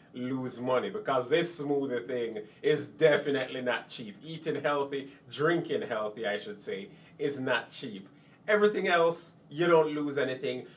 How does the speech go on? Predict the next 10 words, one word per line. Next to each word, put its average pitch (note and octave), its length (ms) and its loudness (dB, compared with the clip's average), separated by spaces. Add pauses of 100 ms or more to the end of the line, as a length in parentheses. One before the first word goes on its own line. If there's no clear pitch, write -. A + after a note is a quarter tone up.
Most D3+ 640 0
people, - 540 -8 (100)
it's, - 400 -6 (960)
I'd - 220 6
say D#3 360 -2
everyone F3+ 480 0
that - 180 -2
goes C3+ 260 -2
on B2 200 0
that A#2 380 2